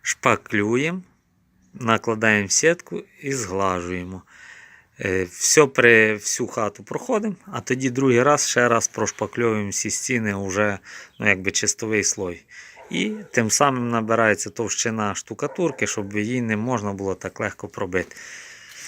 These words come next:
Ну, щоб вона мала крепость, а не так змастити, аби змастити. Ось ви бачите, е, ось отак вам покажу. Бачите, оце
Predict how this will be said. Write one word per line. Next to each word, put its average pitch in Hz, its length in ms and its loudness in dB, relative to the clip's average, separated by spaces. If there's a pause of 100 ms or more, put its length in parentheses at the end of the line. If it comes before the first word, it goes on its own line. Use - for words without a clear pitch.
(360)
Ну, 226 140 -2
щоб 113 160 0
вона 127 240 4
мала 120 360 4
крепость, 131 600 2
а 101 100 -2
не 98 140 -4
так 107 320 -2
змастити, 101 680 -2
аби 95 300 -2
змастити. 95 640 -8
Ось 131 280 -2
ви 107 120 -4
бачите, 101 460 -4 (1080)
е, 98 500 -4 (760)
ось - 300 -2 (100)
отак - 480 -8 (840)
вам 95 180 -8
покажу. 92 520 -8
Бачите, 98 420 -8
оце 90 340 -10